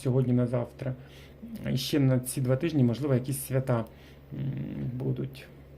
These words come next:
От міс-, міста скупчення людей під загрозою. Якісь, знову ж таки, комбіновані атаки. Е, гм, гм, гм, гм, гм. Ресурсні об'єкти. Діти можуть бути під загрозою, але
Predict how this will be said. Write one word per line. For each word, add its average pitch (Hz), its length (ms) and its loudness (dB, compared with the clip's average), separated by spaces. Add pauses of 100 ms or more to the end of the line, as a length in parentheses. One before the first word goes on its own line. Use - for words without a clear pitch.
(840)
От 123 180 -2
міс-, 131 180 -2
міста 135 280 0
скупчення 135 480 0
людей 131 300 2
під 123 180 -4
загрозою. 123 680 0 (1600)
Якісь, 135 440 -4
знову 127 300 2
ж - 100 -10
таки, 123 180 -10
комбіновані 123 680 0
атаки. 156 420 0
Е, 139 80 -2 (1500)
гм, 127 220 2
гм, 147 220 2 (120)
гм, 131 240 2
гм, 135 440 2
гм. 131 60 2
Ресурсні 127 540 0
об'єкти. 143 680 -2 (1500)
Діти 131 260 0
можуть 117 240 0
бути - 200 -12
під 127 120 -10
загрозою, 123 380 0
але 139 200 2